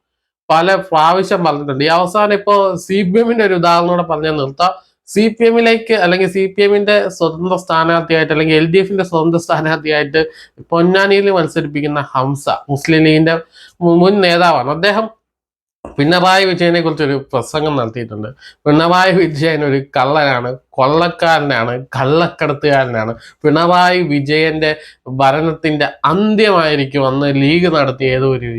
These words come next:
യാത്ര എന്നൊക്കെ പറഞ്ഞിട്ട് ഒരു പ്രസംഗമുണ്ട്. ശേഷം ഇപ്പൊ എന്താണ് സംഭവിച്ചത്? കുഞ്ഞാലിക്കുട്ടിക്കെതിരെ നിലപാടെടുത്തതിന്റെ പേരിൽ ഹംസ പാർട്ടിയിൽ നിന്ന് പുറത്താക്കപ്പെടുന്നു.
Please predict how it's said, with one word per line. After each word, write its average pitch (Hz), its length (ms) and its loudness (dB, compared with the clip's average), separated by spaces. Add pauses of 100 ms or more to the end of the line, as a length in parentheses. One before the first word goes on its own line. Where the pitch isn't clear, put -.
യാത്ര 139 440 0
എന്നൊക്കെ 139 320 -2
പറഞ്ഞിട്ട് 120 380 -4 (360)
ഒരു 143 260 2
പ്രസംഗമുണ്ട്. 135 800 -2 (420)
ശേഷം 196 280 0
ഇപ്പൊ 226 180 -2
എന്താണ് 196 480 0
സംഭവിച്ചത്? 123 640 -4
കുഞ്ഞാലിക്കുട്ടിക്കെതിരെ 156 960 -2 (360)
നിലപാടെടുത്തതിന്റെ 156 960 0
പേരിൽ 131 280 -2 (160)
ഹംസ 131 280 -4 (180)
പാർട്ടിയിൽ 147 420 2
നിന്ന് 139 180 0
പുറത്താക്കപ്പെടുന്നു. 127 880 -4